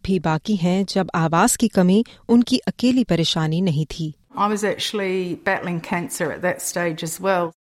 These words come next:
Speaker 2: It had affected my stomach, so I was on a feeding tube practically twenty-four seven, living in the car. You've got to hook it up on something. I don't know how we got through that.
Speaker 1: होमलेसनेस ऑस्ट्रेलिया की सीईओ केट कॉल्विन के अनुसार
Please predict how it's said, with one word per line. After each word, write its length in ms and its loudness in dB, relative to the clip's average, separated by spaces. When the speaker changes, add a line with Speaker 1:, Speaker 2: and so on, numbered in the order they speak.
Speaker 2:
It 80 -10
had 120 -4
affected 440 -6
my 100 -4
stomach, 560 -4
so 200 -4
I 240 0
was 360 -4
on 180 -6
a 140 -6
feeding 340 -2
tube 480 -4
practically 420 -4
twenty-four 600 -6
seven, 580 -2
living 240 -4
in 100 -6
the 140 -10
car. 140 -2
You've 180 -6
got 100 -2
to 80 -8
hook 220 -6
it 100 -4
up 120 -8
on 140 -2
something. 480 -6
I 100 0
don't 200 0
know 160 -4
how 200 0
we 260 0
got 260 -10
through 300 -4
that. 340 -4
Speaker 1:
होमलेसनेस 680 4
ऑस्ट्रेलिया 480 2
की 180 2
सीईओ 640 0
केट 280 0
कॉल्विन 420 6
के 100 2
अनुसार 480 0